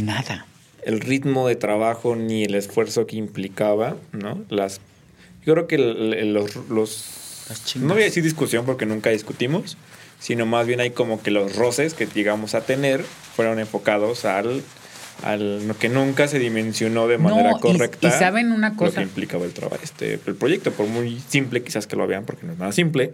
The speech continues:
Speaker 1: No.
Speaker 2: Este, pues implica mucho esfuerzo y mucha dedicación y mucho tiempo que a veces, pues, se nos va de las manos el, el no, no dedicarle el tiempo, ¿no? El espacio correcto. Pero bueno, pues ya con el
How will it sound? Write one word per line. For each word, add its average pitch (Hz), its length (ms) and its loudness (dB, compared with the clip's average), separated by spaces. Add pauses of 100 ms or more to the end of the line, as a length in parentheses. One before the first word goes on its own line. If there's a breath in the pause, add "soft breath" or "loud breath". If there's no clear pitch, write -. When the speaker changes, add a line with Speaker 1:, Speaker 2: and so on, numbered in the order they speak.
(120)
Speaker 1:
No. 90 100 -10 (460 loud breath)
Speaker 2:
Este, 87 580 -4
pues - 180 -18
implica 90 300 -8
mucho 90 220 -12
esfuerzo - 340 -6
y 107 60 -4
mucha 92 260 -8
dedicación 87 440 -6
y 101 40 -6
mucho 107 260 -6
tiempo 139 320 -4
que 113 100 -4
a 95 40 0
veces, - 720 -8
pues, - 440 -18 (460 soft breath)
se - 180 2
nos 120 320 0
va 127 140 4
de 123 80 4
las 110 180 0
manos 101 360 -4
el, 95 340 -8 (720 soft breath)
el 110 180 0
no, 110 560 0 (360)
no 117 120 0
dedicarle 117 460 2
el 98 80 -6
tiempo, 95 520 -6 (240)
¿no? 170 200 -10 (220)
El 95 420 -12
espacio - 400 -4
correcto. - 400 -8 (420 soft breath)
Pero 170 560 4
bueno, 147 400 -2
pues 120 160 0
ya 107 220 4
con 107 140 0
el 98 160 -4